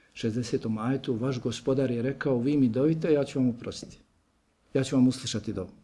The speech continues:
Znači, na vama je da dovite, a Allah će sigurno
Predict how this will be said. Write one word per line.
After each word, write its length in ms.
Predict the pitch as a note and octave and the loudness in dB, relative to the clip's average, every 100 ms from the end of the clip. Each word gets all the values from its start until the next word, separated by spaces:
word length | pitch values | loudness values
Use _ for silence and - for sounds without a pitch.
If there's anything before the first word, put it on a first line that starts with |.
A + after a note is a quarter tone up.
| _ | _
Znači, 400 | - A#2+ A#2 G#2+ - - | -12 -4 -4 -4 -10 -2
na 100 | D3 | 2
vama 200 | G3 G3 | 6 8
je 60 | |
da 100 | G3 | 10
dovite, 480 | F#3+ G3+ D#3+ - D3+ - - _ _ _ _ - | 12 12 12 8 0 0 -14 _ _ _ _ -2
a 260 | C3+ F#3 - - | -2 -2 -6 -4
Allah 340 | B2+ C3 A2+ | 0 0 -2
će 80 | C3 | -10
sigurno 560 | - E3 C3+ B2+ C#3+ | -6 -2 2 2 0